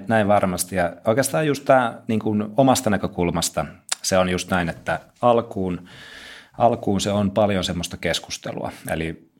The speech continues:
tavoite on se, että mä testaajana pääsen vähän niinku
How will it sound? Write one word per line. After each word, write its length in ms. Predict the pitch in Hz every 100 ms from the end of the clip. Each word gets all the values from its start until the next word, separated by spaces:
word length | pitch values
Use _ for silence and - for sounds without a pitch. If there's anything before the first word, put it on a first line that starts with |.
| _
tavoite 320 | 107 98 92
on 80 | 90
se, 140 | 95
että 420 | 87 - 92 87 85 - _
mä 180 | 98 98
testaajana 500 | 113 107 - 87 85
pääsen 260 | 87 87
vähän 260 | 87 85 85
niinku 400 | 85 - 85